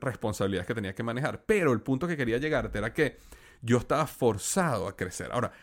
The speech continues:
a mí me hubiera encantado, no te imaginas, no te imaginas lo que me hubiera encantado, que a mí me hubieran dicho, "Mira, todo el mundo, todas las otras personas de marketing están ahorita trabajando desde casa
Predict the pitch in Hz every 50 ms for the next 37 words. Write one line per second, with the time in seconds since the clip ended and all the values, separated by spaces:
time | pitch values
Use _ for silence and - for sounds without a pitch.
0 | - - - 123 123 156 196 220 233 208 196 185 185 185 180 165 156 - - 165
1 | 143 120 110 107 107 - 190 151 131 104 87 - - - - - 123 127 139 156
2 | - 190 185 175 156 139 104 127 151 156 139 117 - - - 127 120 131 151 185
3 | 208 220 202 - - 196 190 175 151 131 127 135 151 143 120 110 113 107 - 104
4 | 101 101 107 110 127 139 139 131 107 104 101 - - 87 104 - _ - - -
5 | - - - - - - - - 135 120 135 147 170 175 175 170 165 160 156 156
6 | 170 165 135 - - 82 - - _ _ - - - - 127 123 107 - - -
7 | _ - 127 139 160 170 170 165 156 143 127 110 95 90 - - 117 113 127 147
8 | 165 175 165 127 123 117 147 151 - 127 - 127 113 131 147 131 135 135 131 -
9 | 101 98 98 104 95 - 113 107 117 127 127 117 95 - 117 104 104 107 107 98
10 | 104 110 123 120 123 110 - - 123 113 - - - 110